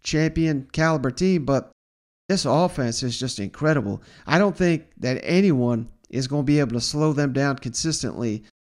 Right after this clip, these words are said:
Not saying that, uh, Ole Miss is gonna win every damn game or something and score eighty points, but,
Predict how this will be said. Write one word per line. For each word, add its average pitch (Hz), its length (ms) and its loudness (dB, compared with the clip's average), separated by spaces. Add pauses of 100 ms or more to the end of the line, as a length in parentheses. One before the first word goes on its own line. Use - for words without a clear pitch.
(160)
Not 165 240 2
saying 160 320 2
that, 151 240 -2
uh, 147 60 2
Ole 156 160 2
Miss 160 180 0
is - 60 -8
gonna 151 160 -2
win 151 100 0
every 151 220 0
damn 147 240 0
game 180 280 0
or 139 60 -2
something 131 300 -4
and 120 80 -4
score 156 260 0
eighty 151 180 2
points, 185 380 0
but, 139 300 -2